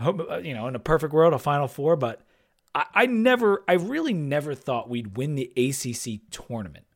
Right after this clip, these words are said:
Maybe in the regular season, 'cause it was kind of a down year. If we played well, we could. But, like, going up against the likes of Duke and U N C in the tournament is always difficult on these back-to-back days.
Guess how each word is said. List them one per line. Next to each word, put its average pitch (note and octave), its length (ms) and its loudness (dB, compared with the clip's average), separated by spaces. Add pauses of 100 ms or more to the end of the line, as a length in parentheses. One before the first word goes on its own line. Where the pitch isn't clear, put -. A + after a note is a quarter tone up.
Maybe G#3+ 560 2
in F3+ 60 2
the E3 60 -2
regular D3 360 0
season, C#3+ 440 -4
'cause B2 120 -10
it A2+ 40 -8
was A2 100 -8
kind C#3 200 -2
of C3 80 0
a C3 60 -2
down B2+ 360 -4
year. B2 300 2
If A#2 140 -4
we B2+ 80 -2
played B2 320 -4
well, A2 420 -4 (320)
we C3 100 -6
could. A#2 260 -2 (720)
But, D#3 160 2
like, C3+ 320 -2
going B3+ 260 4
up C#3+ 160 0
against C3 460 -6 (420)
the C#3+ 120 2
likes D3 320 2
of B2 140 0
Duke D#3+ 220 4
and C#3+ 100 0
U D3+ 100 0
N C3+ 80 -4
C - 140 -2
in D3+ 60 -2
the C3 60 -4
tournament D#3+ 400 0
is C3+ 140 -4 (160)
always A3 460 2
difficult D#3+ 440 0
on A#2 120 -2
these A#2 160 -4
back-to-back A#2+ 600 -4
days. C#3 380 -4